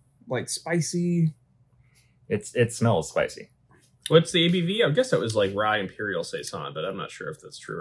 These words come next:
Speaker 3: not.
Speaker 2: It is a rye
Speaker 1: It
Speaker 2: Imperial
Speaker 1: is. It's
Speaker 2: Saison.
Speaker 1: eight percent.
Speaker 2: Oh, that's exactly
Speaker 1: Yeah.
Speaker 2: what it is. Yeah.
Speaker 3: Okay, cool.
Speaker 1: Yeah.
Speaker 3: Yeah, it's very nice. Uh, so the aromas, we'll do, tasting notes are probably boring on audio, so we'll be quick and efficient here, but
Speaker 1: Yeah, I'm already bored. I like this beer, though.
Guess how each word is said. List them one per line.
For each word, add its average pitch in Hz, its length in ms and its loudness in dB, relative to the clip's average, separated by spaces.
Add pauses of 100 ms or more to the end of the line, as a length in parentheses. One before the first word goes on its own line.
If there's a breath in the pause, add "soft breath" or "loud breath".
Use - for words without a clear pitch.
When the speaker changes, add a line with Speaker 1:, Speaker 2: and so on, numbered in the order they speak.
Speaker 3:
not. - 40 0
Speaker 2:
It 143 80 10
is 151 120 10
a 110 40 6
rye 95 180 6
Speaker 1:
It 92 60 0
Speaker 2:
Imperial - 220 8
Speaker 1:
is. - 100 -2
It's - 80 2
Speaker 2:
Saison. - 280 0
Speaker 1:
eight - 180 4
percent. 226 240 2
Speaker 2:
Oh, - 40 0
that's 104 120 0
exactly 90 280 4
Speaker 1:
Yeah. 87 40 0
Speaker 2:
what 80 60 -2
it 80 40 -6
is. 82 100 -4
Yeah. 101 60 2
Speaker 3:
Okay, 85 200 -4
cool. - 160 -16 (480)
Speaker 1:
Yeah. 139 200 2 (500)
Speaker 3:
Yeah, - 120 10
it's 226 80 6
very 247 180 12
nice. 247 420 8
Uh, 135 340 8
so 127 180 6
the 131 180 6
aromas, 117 680 4
we'll 170 120 8
do, 175 120 10 (280)
tasting 240 360 6
notes 127 160 6
are 113 40 -2
probably 113 220 6
boring 107 220 0
on 104 80 -2
audio, 101 300 0
so 107 160 -6
we'll 104 80 -2
be 101 120 -4
quick 113 220 0
and 107 80 -2
efficient 104 380 -4
here, 98 180 -2
but 95 240 -2
Speaker 1:
Yeah, 147 140 2
I'm 170 80 0
already 220 280 -2
bored. 127 280 -4 (160)
I 170 40 6
like 285 200 4
this 311 160 4
beer, 302 220 8
though. 117 240 2